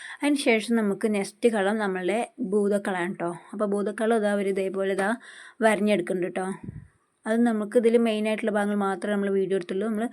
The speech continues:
തുടർച്ചയായിട്ട് വീഡിയോ എടുത്തിട്ടില്ല ട്ടോ. അപ്പോൾ നമ്മൾ ലെങ്ത് കൂടി പോവുള്ളൂ. അപ്പോൾ അതുകൊണ്ട് നമ്മളിതാ മെയിനായിട്ടുള്ള ഭാഗം മാത്രം വീഡിയോ എടുത്തിട്ട് നിങ്ങൾക്ക് കാണിച്ചു തരാം ട്ടോ. അപ്പോൾ അതെന്താ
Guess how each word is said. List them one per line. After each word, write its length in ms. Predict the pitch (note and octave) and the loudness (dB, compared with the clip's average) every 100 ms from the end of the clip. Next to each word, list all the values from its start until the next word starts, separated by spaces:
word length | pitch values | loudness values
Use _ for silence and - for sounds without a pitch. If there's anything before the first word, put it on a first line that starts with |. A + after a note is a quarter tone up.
| - - | -8 -10
തുടർച്ചയായിട്ട് 680 | - G3+ F#3+ - - A3 G#3+ | -4 -2 -2 -2 0 0 0
വീഡിയോ 280 | A3 F#3+ F#3+ | 0 0 0
എടുത്തിട്ടില്ല 380 | F3 F#3 F3+ E3+ | -2 -4 -4 -4
ട്ടോ. 140 | E3+ | -4
അപ്പോൾ 220 | F3 G3 G#3 G#3 | -4 -4 -6 -6
നമ്മൾ 260 | A3+ G#3+ A3 | -6 -4 -2
ലെങ്ത് 340 | A3+ A3 G#3 | -2 -2 -2
കൂടി 260 | A#3+ A3 G3+ | -2 0 -2
പോവുള്ളൂ. 440 | G#3+ G3+ F3 F#3 B3 - - - - | 0 0 0 0 -4 -12 -20 -20 -18
അപ്പോൾ 180 | - F#3+ | -8 -4
അതുകൊണ്ട് 280 | F#3 G3 G3 | -4 -2 -2
നമ്മളിതാ 340 | G#3+ A3+ A#3 | -2 -2 0
മെയിനായിട്ടുള്ള 520 | A#3+ A#3 A3 A3 A3+ G3+ | 0 0 -2 -2 -2 -2
ഭാഗം 300 | G3 G3 F#3+ | -2 -2 -2
മാത്രം 440 | F3+ F#3 F3 G#3 C4+ - - - | -4 -6 -4 -2 -2 -6 -12 -6
വീഡിയോ 240 | G#3+ F#3+ | -2 0
എടുത്തിട്ട് 300 | F#3+ F3 F3+ G#3 | -2 -2 -4 -4
നിങ്ങൾക്ക് 300 | G3+ F3+ F#3+ | -4 -4 -4
കാണിച്ചു 280 | F#3 F3 | -4 -4
തരാം 240 | F3+ F3+ F3 | -6 -6 -6
ട്ടോ. 160 | E3+ F3 - - - - _ - | -6 -8 -12 -20 -20 -20 _ -12
അപ്പോൾ 160 | G#3+ A3+ | 0 2
അതെന്താ 400 | G#3 B3 A#3+ | 2 2 2